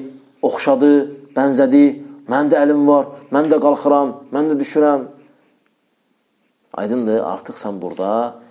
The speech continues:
mütləq və mütləq azacaqsan. Ona görə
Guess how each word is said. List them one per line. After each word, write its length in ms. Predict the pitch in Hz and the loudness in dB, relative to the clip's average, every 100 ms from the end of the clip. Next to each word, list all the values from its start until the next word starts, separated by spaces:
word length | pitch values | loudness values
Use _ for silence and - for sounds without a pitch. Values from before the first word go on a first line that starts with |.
| _ - | _ -10
mütləq 400 | 113 120 - 87 90 | -10 -8 -10 -10 -10
və 80 | 90 | -10
mütləq 420 | 104 113 107 98 78 | -10 -10 -8 -8 -8
azacaqsan. 460 | 80 85 - - - _ - | -10 -12 -14 -16 -20 _ -10
Ona 140 | 117 104 | -4 -4
görə 200 | 80 | -4